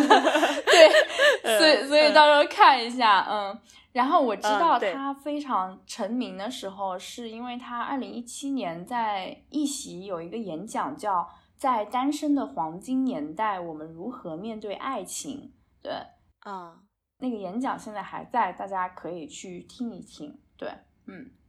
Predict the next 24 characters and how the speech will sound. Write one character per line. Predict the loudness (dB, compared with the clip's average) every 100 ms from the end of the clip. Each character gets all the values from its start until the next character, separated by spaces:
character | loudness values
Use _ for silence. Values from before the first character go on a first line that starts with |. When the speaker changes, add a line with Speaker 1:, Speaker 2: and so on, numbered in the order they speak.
| -20
Speaker 2:
嗯。 | -20 -20 _ _ _ _ _
Speaker 1:
然 | -6
后 | -2 -2
这 | -2 -4
本 | -4
书 | -6 -10 -4
的 | -2 -4
话， | -6 -10 -12 -10
做 | -6
一 | -6
个 | -6 -8
非 | -8 -10
常 | -6 -6 -8
简 | -6 -6 -4
单 | -4 -4
的 | -6
介 | -6 -8
绍， | -4 -4 -4 -10 _ _
梁 | -8 -6
永 | -4
安 | -4 0
老 | -2
师 | -2 -10 -14
从 | -8 -6 -6 -8